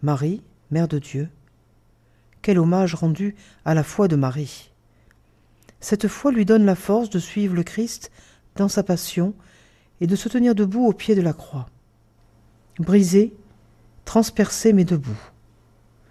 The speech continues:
Jésus baisse les yeux vers elle et lui confie Jean,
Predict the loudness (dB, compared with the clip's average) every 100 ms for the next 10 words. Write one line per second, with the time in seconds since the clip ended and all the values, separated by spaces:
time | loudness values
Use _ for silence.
0 | _ _ _ 4 4 6 4 6 6 4
1 | 0 0 2 4 4 4 4 2 -2 -16
2 | _ _ 0 0 2 0 0 -4 -4 -2
3 | 0 2 2